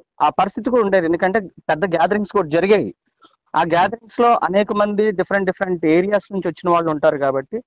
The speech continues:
హిందీలో, ఇంగ్లీష్ లో, గ్రీక్ లో, అట్లా అంటే ఆ టైంలో ఉన్న languages లో ఆయన కూడా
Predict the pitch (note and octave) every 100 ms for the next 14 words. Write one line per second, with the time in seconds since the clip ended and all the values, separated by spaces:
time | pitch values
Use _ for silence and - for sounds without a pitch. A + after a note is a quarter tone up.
0 | _ _ _ - F3+ F3 E3 E3 D#3+ D#3+
1 | F3 E3 - D#3+ D#3 _ _ _ _ -
2 | D3 E3 F#3 F3+ E3 F3+ A#3+ - A3 B3
3 | - F#3+ A3+ B3+ B3+ A3+ G#3+ F#3+ G3 G#3
4 | G3+ - G#3+ - F3 G3+ G#3 A3 A3+